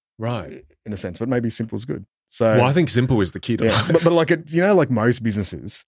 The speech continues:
Speaker 2: if they were sitting there and that you're pitching it back
Speaker 1: Yeah.
Speaker 2: then, it would be like, "Oh, we need to create the biggest golf club
Speaker 1: Right,
Speaker 2: in the
Speaker 1: right, right,
Speaker 2: world.
Speaker 1: right,
Speaker 2: We need to
Speaker 1: right.
Speaker 2: have the world's largest." Like, even if you think about my goals there,
Speaker 1: Yeah.
Speaker 2: it was like, "Get to the first two hundred people."
Speaker 1: Yeah.
Speaker 2: You know,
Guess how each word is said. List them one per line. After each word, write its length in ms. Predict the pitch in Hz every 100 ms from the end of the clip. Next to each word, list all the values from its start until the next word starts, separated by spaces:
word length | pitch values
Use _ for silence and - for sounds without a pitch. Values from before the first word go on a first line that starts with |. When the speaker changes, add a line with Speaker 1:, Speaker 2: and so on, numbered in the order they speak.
| -
Speaker 2:
if 120 | 113
they 80 | 120
were 60 |
sitting 240 | 110 120 117
there 100 | 107
and 80 | 104
that 140 | 82 -
you're 220 | 160 113
pitching 340 | - 120 120 95
it 180 | 57 - -
back 100 | 110
Speaker 1:
Yeah. 100 | 98
Speaker 2:
then, 100 | 101
it 40 |
would 80 | 101
be 60 |
like, 160 | 98 90 -
"Oh, 100 | 120
we 100 | 127
need 160 | 113 113
to 60 | -
create 260 | 120 110
the 60 | 110
biggest 540 | 104 131 127 120 - _ _ _ _
golf 260 | 139 135 131
club 220 | 143 139
Speaker 1:
Right, 60 | 143
Speaker 2:
in 40 |
the 80 | 151
Speaker 1:
right, 60 |
right, 60 | 156
Speaker 2:
world. 340 | 165 151 131 113
Speaker 1:
right, 80 |
Speaker 2:
We 60 | 127
need 140 | 131
to 60 | 131
Speaker 1:
right. 60 | 127
Speaker 2:
have 60 |
the 60 | 131
world's 280 | 131 127 123
largest." 580 | 131 135 139 131 131 151
Like, 200 | 139 139
even 160 | 170
if 80 | 175
you 80 | 143
think 160 | 143 131
about 320 | 123 117 110
my 160 | 107
goals 400 | 110 104 117 135
there, 280 | 127 92 71 110
Speaker 1:
Yeah. 220 | 92 82
Speaker 2:
it 40 |
was 140 | 123 123
like, 160 | 127
"Get 200 | 123 143
to 60 | 123
the 100 | 123
first 340 | - 120 -
two 160 | - 131
hundred 300 | 117 110 101
people." 440 | 101 101 104 78 -
Speaker 1:
Yeah. 400 | 107 95 90 85
Speaker 2:
You 80 | 110
know, 180 | 110